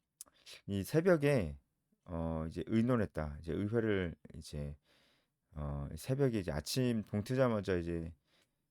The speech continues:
어, 연 것인데 이 규정상 밤중에는 의회를 열 수가 없-, 없는 걸로 돼 있기 때문에 이제 공식적으로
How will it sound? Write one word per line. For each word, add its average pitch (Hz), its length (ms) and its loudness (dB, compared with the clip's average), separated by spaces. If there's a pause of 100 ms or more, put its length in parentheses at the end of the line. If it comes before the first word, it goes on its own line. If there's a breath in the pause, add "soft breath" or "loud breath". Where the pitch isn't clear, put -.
(240)
어, 80 360 -4 (240)
연 87 200 2
것인데 104 560 0 (760)
이 95 120 -2
규정상 107 920 2 (1200)
밤중에는 135 600 2
의회를 110 300 6
열 85 100 6
수가 90 220 -4
없-, - 80 -4 (320)
없는 104 380 0
걸로 113 180 2
돼 87 120 -2
있기 85 140 -6
때문에 82 560 -4
이제 80 140 -6
공식적으로 87 960 -2